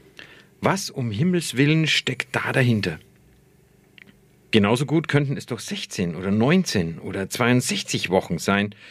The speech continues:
ohne dass man gleich das Versmaß ändern müsste. Wir wissen nicht, wie der Diebstahl rauskam, aber vermutlich dann, als die silbernen Löffel gebraucht wurden. Heißt, sie wurden volle viereinhalb Monate nicht gebraucht.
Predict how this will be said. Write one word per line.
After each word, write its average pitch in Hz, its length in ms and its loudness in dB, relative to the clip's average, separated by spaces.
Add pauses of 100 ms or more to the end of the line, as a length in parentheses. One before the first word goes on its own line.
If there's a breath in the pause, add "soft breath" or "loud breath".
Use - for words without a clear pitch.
(460 loud breath)
ohne 147 380 2
dass 127 160 2
man 120 160 4
gleich 104 340 2
das 143 140 0
Versmaß 156 540 2
ändern 104 320 2
müsste. 92 320 -2 (1200 loud breath)
Wir 110 160 8
wissen 135 260 8
nicht, 175 260 4
wie 135 100 2
der 120 120 8
Diebstahl 139 500 2
rauskam, 107 840 -2 (220)
aber 110 140 -2
vermutlich 120 540 -4
dann, 139 460 2 (180)
als 107 160 -4
die 110 140 -10
silbernen 104 420 2
Löffel 92 340 4
gebraucht 147 600 -2
wurden. 80 340 -4 (800 soft breath)
Heißt, 107 440 0 (360 soft breath)
sie 127 240 -2
wurden 143 280 6
volle 196 560 2
viereinhalb 175 880 2
Monate 151 520 4
nicht 143 460 2
gebraucht. 143 640 0